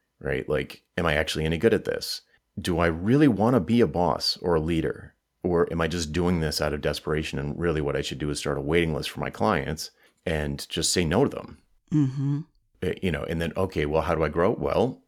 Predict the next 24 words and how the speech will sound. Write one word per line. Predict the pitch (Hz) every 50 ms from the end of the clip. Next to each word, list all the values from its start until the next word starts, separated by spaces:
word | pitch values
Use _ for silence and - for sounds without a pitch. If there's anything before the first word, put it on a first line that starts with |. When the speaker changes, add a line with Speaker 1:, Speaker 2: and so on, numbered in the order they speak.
| _ _
Speaker 1:
there's | - 80 78 73 78
another, | 78 78 82 90 90 -
you | 78 73
could | 71 - 69
use | 71 76 71
value | 69 71 69 69 73 73
pricing | - - 73 76 80 78 - 131 143 147 151 -
to | - - 76 73 73 73 - - - - _
increase | - 85 85 87 - - - 82 80 80 80 80 - - - - _ _ _ _ _ _
the | - 90 - -
amount | - 80 78 76 76 80 82 85 87 - - - - - - - _ _ _ _ _ _
that | 87 73 82 82 -
you | 95 90
can | - 92 87
charge, | - - 131 98 - - -
increase | 82 90 - - 90 - -
your | 85
profit | - - 95 98 - - - -
margin. | 73 73 69 67 67 65 73 73 80 82
You | 90 95
can | - 113
grow | 95 95 92
your | 92 87
business | 76 80 80 73 85 82 78 - - - -